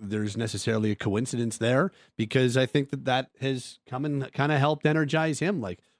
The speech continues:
"We, we want you to be a guy who brings these guys along," and so far he's really embraced it. Um,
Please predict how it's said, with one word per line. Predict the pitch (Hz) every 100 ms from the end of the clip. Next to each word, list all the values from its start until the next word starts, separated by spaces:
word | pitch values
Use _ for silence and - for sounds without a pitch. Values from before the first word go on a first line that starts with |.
| -
"We, | 101 98 107
we | 92 117
want | 139 151 151
you | 143 151
to | 143
be | 135 151
a | 139
guy | 135 151 156
who | 123
brings | 120 127 131
these | 139 131 -
guys | 127 139 139
along," | 135 165 180 98
and | 87 - _ _ _ -
so | 127
far | 107 135 131
he's | 131
really | 120 127 135
embraced | 123 120 175 -
it. | - _ _ _ 139
Um, | 151 156 156 151 151 151 151